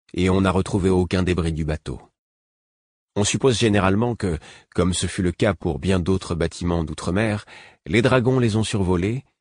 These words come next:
et ont jeté les hommes dans une hébétude complète avant de détruire le vaisseau à l'aide des bourrasques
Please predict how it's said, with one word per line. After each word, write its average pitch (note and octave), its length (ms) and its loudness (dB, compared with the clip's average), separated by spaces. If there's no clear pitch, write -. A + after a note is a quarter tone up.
et F#2+ 120 2
ont G2 120 4
jeté G2+ 300 0
les F2+ 220 0
hommes F#2+ 180 0
dans D#2+ 100 -2
une F2 200 -2
hébétude F2 500 -4
complète - 580 -6
avant F2+ 240 0
de F#2 100 2
détruire E2 380 -2
le D#2+ 60 0
vaisseau D#2 360 -4
à D2+ 80 -4
l'aide D2 160 -4
des D#2+ 120 -4
bourrasques D#2+ 540 -4